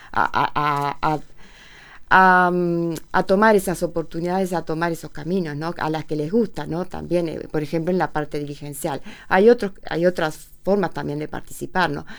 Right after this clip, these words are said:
Pero creo que es muy importante, sobre todo para poner, eh, los problemas, las dificultades que las mujeres, eh, tenemos,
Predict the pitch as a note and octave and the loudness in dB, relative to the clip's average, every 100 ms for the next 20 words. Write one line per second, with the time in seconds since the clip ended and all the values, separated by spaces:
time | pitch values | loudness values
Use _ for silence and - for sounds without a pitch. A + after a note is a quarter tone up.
0 | - F#3+ F3+ F3+ A#3+ B3 A3 G3 F#3+ F3 | -6 2 4 6 6 6 4 2 0 -2
1 | D#3 F3 F3 G#3+ G#3+ G#3 F#3+ F#3 A3 A#3+ | -2 0 0 0 0 0 2 0 0 0
2 | C4 A#3+ F#3 E3 E3+ E3+ F#3+ A3 - - | 0 0 -2 0 -2 0 2 0 -4 -16
3 | - - - F3+ F3 E3+ E3+ - F#3+ G3 | -18 -8 2 6 6 6 4 2 0 2
4 | F#3+ - F#3+ F#3 G3 G#3+ G#3 G3+ F3 E3 | 0 -2 0 2 4 4 4 0 0 -4
5 | E3 F3 F3 E3 G3 G#3+ G3 F3 D#3+ E3 | -4 -6 -8 -2 0 0 0 -2 -2 -6
6 | D#3+ F3 F3+ F#3+ - - - - - E3 | -2 -2 0 -4 -8 -18 -18 -2 2 4
7 | D#3+ F3+ F#3 G3 G3 A#3 | 4 4 4 4 2 -2